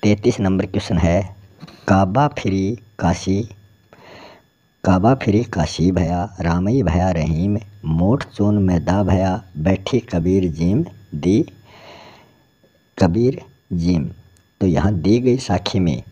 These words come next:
मोठ चून मैदा भया में क्या प्रतीकार्थ निहित है? तो यहाँ हम देखें तो ईश्वर को चाहे किसी भी रूप में मानो, वह तो एक है,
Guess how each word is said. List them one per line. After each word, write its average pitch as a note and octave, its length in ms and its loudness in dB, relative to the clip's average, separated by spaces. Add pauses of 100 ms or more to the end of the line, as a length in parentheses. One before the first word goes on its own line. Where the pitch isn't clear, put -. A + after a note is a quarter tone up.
मोठ F#2 400 4
चून G#2 420 -2 (160)
मैदा E2+ 440 2
भया E2+ 280 0
में E2+ 480 -2 (280)
क्या A2+ 160 2
प्रतीकार्थ F#2 720 -2 (320)
निहित F2 500 0
है? - 240 -6
तो - 80 -2
यहाँ C#2 260 0
हम F#2 200 2
देखें F2+ 420 -2 (380)
तो - 180 0
ईश्वर A#2 340 2
को C#3+ 160 -2
चाहे A#2+ 220 2
किसी - 460 -2
भी D3+ 140 2
रूप G#2 260 0
में G2 120 4
मानो, C#2+ 420 0 (120)
वह E2 260 0
तो G2+ 360 -2 (1120)
एक A2 260 4
है, - 200 -10